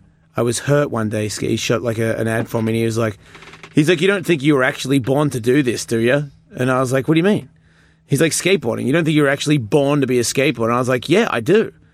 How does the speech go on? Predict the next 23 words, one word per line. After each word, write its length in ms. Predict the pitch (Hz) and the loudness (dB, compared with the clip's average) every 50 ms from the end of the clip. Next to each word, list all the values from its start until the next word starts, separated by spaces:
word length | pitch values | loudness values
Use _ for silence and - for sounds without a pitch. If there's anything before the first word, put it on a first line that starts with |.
| _ _ _ _ _ _ _ _ | _ _ _ _ _ _ _ _
He's 140 | - 147 139 | 0 2 2
like, 140 | 160 123 | 2 0
"You 80 | 139 147 | -2 -2
think 240 | - 180 180 - 143 | 0 0 -2 0 -2
you 100 | 156 156 | -4 -4
fucking 360 | - - 165 160 147 - 143 | -2 -2 -2 -2 -2 -2 -4
f-, 260 | 131 - - - - | -6 -6 -10 -8 -2
you 140 | 165 147 139 | -2 0 0
stumbled 480 | 123 - - - 175 175 170 165 156 165 | -2 -2 0 0 0 2 2 0 2 2
on 180 | 160 156 151 | 2 0 2
the 120 | 135 143 139 | 0 0 0
one 340 | 117 131 156 175 175 165 | 0 0 0 2 0 -2
thing 260 | - - 175 180 160 131 | 0 0 0 0 0 0
that 60 | 127 | -2
you 160 | 127 127 127 | -2 -2 0
were 100 | 123 131 | 0 0
born 380 | 120 104 147 147 151 147 151 131 | 0 0 2 2 2 2 2 0
to 100 | 139 135 | -2 0
do?" 320 | 113 139 131 117 - - - _ _ _ _ _ _ _ _ _ _ _ _ | 0 0 0 0 -2 -8 -16 _ _ _ _ _ _ _ _ _ _ _ _
And 120 | - 147 151 | 0 0 2
I'm 80 | 156 | 2
like, 200 | 165 165 156 - | 2 0 0 0
"Yeah." 360 | 131 185 254 262 202 - - | 0 2 2 2 0 -2 -8